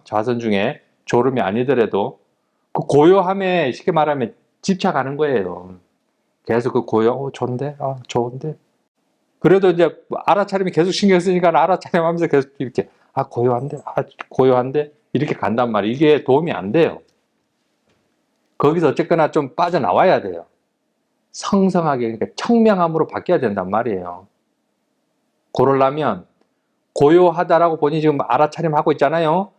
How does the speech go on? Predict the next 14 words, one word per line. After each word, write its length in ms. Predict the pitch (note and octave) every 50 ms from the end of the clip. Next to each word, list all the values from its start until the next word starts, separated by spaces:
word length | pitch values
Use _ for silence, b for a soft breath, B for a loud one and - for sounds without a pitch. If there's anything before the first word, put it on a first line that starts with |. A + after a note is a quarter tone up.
| _ _ -
그 120 | - C3
알아차리는 840 | B2 D3 E3+ F3+ F3 - - - G3+ G3 G3+ G3+ G#3 A3 A3+ A#3 A#3 A3
줄 180 | B3 B3 A3
알 280 | D#3+ C3+ C#3 C#3 C#3 -
때 260 | C#3+ A#2+ G2+ - - - _ _ _ _ _ _ _ _ _ _ - _ _ -
깨어난단 540 | E3 D3+ C3+ A2+ G#2 G2 G2 G2 F#2 F#2 E2+
말이에요. 200 | E2+ D#2+ - _ _ _ _ _ _ _ _ _ _ _ _ _ _ _ _ _ _ _ _ _ _ _ _
그 220 | - A2+ - - _ _ _
청명함, 720 | - - - - G3 F#3+ F#3 E3+ D3+ C3 A2+ F2+ - - _ _ _ _ _ _ _ _ _ _ _ _ _ _ _ _ _ _ -
그게 320 | - B2 C#3 D#3+ - D#3 -
진짜 420 | - - E3 D#3+ D#3 - E3+ C3+
힘이 240 | B2 C#3+ C3 A#2 G#2+
있는 240 | G2+ F#2 F2+ F2 F2
거예요. 160 | E2 D#2+